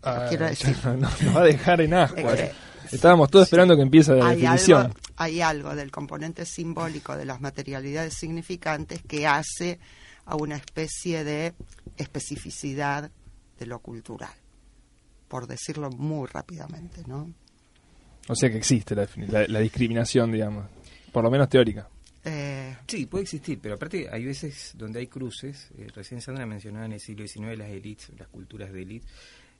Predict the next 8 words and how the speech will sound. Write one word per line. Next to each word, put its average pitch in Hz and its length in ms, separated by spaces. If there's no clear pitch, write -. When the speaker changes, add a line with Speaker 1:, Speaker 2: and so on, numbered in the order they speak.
Speaker 3:
eh, 104 280
el 117 160
poseer 127 480
determinada 101 520
cultura 98 300
para - 200
la 127 120
élite, 147 220